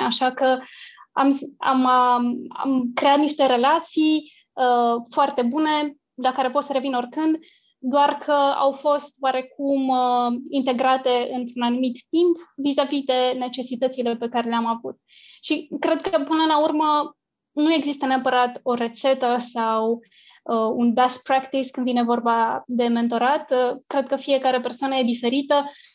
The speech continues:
Uh, trebuie doar să fii deschis, să primești feedback, așa cum spunea și Vlad, și să îți dorești să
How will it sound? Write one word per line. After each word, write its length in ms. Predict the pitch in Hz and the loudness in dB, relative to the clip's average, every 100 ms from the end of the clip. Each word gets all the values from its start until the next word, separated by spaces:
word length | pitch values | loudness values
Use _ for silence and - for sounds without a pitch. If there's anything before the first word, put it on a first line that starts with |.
| - - - | -20 -16 0
Uh, 360 | 254 240 233 233 - _ _ _ _ | 2 4 2 -2 -10 _ _ _ _
trebuie 280 | 302 302 294 | 2 4 4
doar 120 | 294 | 4
să 140 | 285 277 | 2 0
fii 200 | - 277 | 0 2
deschis, 880 | 262 254 - - - 285 339 - - | 2 -2 -8 -10 0 2 0 -4 -6
să 160 | 254 240 | -4 -2
primești 300 | - 262 254 | -4 -2 -2
feedback, 300 | - 240 254 | -2 0 0
așa 240 | 247 240 240 | -2 -2 -4
cum 120 | 240 | -6
spunea 300 | 240 233 233 | -4 -2 -2
și 180 | 233 226 | -4 -4
Vlad, 400 | 240 285 294 294 - - - - | 0 2 2 -2 -10 -20 -20 -4
și 180 | - 294 | 0 0
să 320 | 302 277 - | 2 2 2
îți 220 | 262 - | -2 -2
dorești 640 | 254 262 311 320 - - - - _ - | 0 4 4 2 -2 -10 -20 -20 _ -4
să 420 | 269 254 254 - | 0 2 0 -4